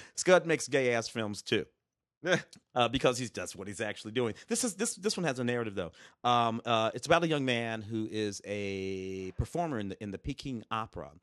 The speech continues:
Speaker 1: and, uh, by hook or by crook, he sort of, he sort of, uh, comes to find out that there is this sort of world of prostitution that floats around the Peking Opera,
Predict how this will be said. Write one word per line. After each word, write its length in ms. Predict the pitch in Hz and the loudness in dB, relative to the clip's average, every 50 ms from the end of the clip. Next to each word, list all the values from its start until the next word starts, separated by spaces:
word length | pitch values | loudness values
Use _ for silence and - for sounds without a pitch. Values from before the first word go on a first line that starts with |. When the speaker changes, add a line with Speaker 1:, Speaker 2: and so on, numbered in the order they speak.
| - - - - - _ | -20 -20 -20 -20 -8 _
Speaker 1:
and, 340 | 127 131 131 127 127 127 - | -2 0 0 0 0 -2 -2
uh, 200 | 110 117 101 92 | -4 -4 -4 -4
by 220 | 113 139 131 123 151 | -2 0 0 0 -2
hook 120 | 220 - | -2 -2
or 60 | 247 | 0
by 140 | 180 139 98 | 0 0 0
crook, 320 | - - - 190 175 - - | 0 -2 -4 -4 -4 -4 -4
he 60 | 127 | -6
sort 180 | - 147 131 120 | -4 -4 -4 -4
of, 100 | - - - | -6 -10 -12
he 80 | 123 131 | -12 -10
sort 220 | - - 156 127 | -8 -8 -6 -6
of, 100 | 113 - - _ 151 | -8 -8 -10 _ -14
uh, 40 | 139 117 92 92 87 82 - | -12 -10 -10 -12 -12 -12 -10
comes 220 | - 127 107 - - | -8 -8 -6 -6 -8
to 60 | 92 | -8
find 240 | - 117 107 104 107 | -6 -4 -4 -2 -2
out 200 | 123 123 - - | -4 -4 -6 -8
that 120 | 101 95 | -8 -6
there 180 | 110 98 92 - - | -4 -4 -4 0 2
is 400 | 135 131 117 104 98 101 - - | 2 4 4 2 0 -2 -6 -8
this 140 | 101 95 - | -12 -10 -8
sort 180 | - 107 101 | -6 -6 -6
of 100 | 98 90 | -6 -8
world 400 | 92 87 101 107 110 110 104 98 | -8 -6 -2 0 0 0 0 -2
of 100 | 95 - - | -6 -12 -12
prostitution 680 | - 113 104 110 - - - - 127 123 - - 101 87 | -10 -8 -8 -8 -10 -14 -12 -10 -10 -10 -10 -10 -10 -12
that 100 | 82 - | -12 -12
floats 340 | _ - 107 - - - - | _ -8 -8 -8 -8 -10 -10
around 160 | 95 90 85 | -10 -10 -10
the 60 | 92 92 | -12 -14
Peking 320 | 117 110 - - 92 95 | -18 -18 -18 -16 -14 -10
Opera, 400 | 123 147 170 - - 78 78 | -10 -10 -10 -10 -12 -12 -14